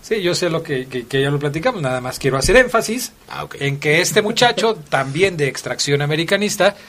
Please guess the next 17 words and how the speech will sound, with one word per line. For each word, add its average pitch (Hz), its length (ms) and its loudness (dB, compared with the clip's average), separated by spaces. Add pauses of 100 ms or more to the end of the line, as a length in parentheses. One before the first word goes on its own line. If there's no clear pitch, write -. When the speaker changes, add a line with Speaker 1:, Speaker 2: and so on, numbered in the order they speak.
(260)
Speaker 1:
no 139 220 0
fue 135 120 -4
factor 127 400 -2
para 113 220 -2
que 117 100 -14
su - 120 -10
equipo 113 320 -10
pudiera 107 480 -4 (360)
salir 139 320 0
avante 135 560 0
en 135 140 -4
el 127 100 -6
partido 113 540 -8 (100)
del 110 320 -10
día 107 220 -8
de 95 140 -18
hoy. - 100 -14